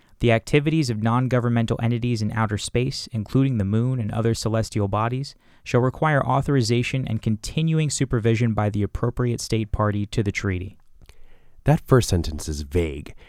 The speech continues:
Speaker 2: and it's arguably the legal source of this controversy. Initially, it sounds like the first sentence severely restricts private exploration and exploitation of space. A nation is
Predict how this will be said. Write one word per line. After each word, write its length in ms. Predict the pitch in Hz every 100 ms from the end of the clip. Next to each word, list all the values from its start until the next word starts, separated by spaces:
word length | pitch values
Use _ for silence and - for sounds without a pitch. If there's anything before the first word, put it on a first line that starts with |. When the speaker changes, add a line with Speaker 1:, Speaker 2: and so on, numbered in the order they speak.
| - - -
Speaker 2:
and 100 | 151
it's 140 | 143 - _
arguably 460 | 131 143 127 101 98
the 180 | 98 90 - _
legal 400 | 92 117 135 95
source 420 | - 135 113 - -
of 140 | 131
this 160 | 110 82
controversy. 720 | 104 95 82 - - - - - -
Initially, 440 | 127 131 87 95
it 100 | -
sounds 360 | - 98 95 85
like 220 | 82 82
the 80 | 87
first 260 | 95 90
sentence 380 | 92 85 90 82
severely 400 | 95 95 90 85
restricts 480 | 76 - - 98 -
private 420 | - 92 82 -
exploration 800 | 87 - - 87 73 - 85 113 - - - -
and 140 | - 104
exploitation 800 | 131 - - 101 - 76 - 82 - - -
of 120 | 101
space. 600 | - - 139 - - - - - - - - -
A 60 |
nation 480 | 101 117 160 101 92 -
is 380 | 104 92 -